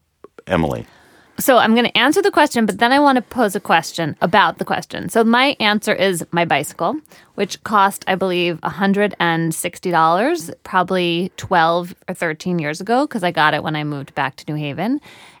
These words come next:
Speaker 2: And I've ridden it countless times and put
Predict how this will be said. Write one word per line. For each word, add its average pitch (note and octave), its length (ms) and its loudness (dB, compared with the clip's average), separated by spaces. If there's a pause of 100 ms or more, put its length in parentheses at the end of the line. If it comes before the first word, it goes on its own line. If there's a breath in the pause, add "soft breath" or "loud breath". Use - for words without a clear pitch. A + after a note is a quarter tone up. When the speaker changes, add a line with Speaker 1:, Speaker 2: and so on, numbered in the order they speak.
(120)
Speaker 2:
And F#3 480 0
I've F3 220 -2
ridden F3+ 260 -2
it E3+ 160 -2 (120)
countless E3+ 520 -6
times E3+ 560 -2
and F3+ 160 -4
put F3+ 240 -2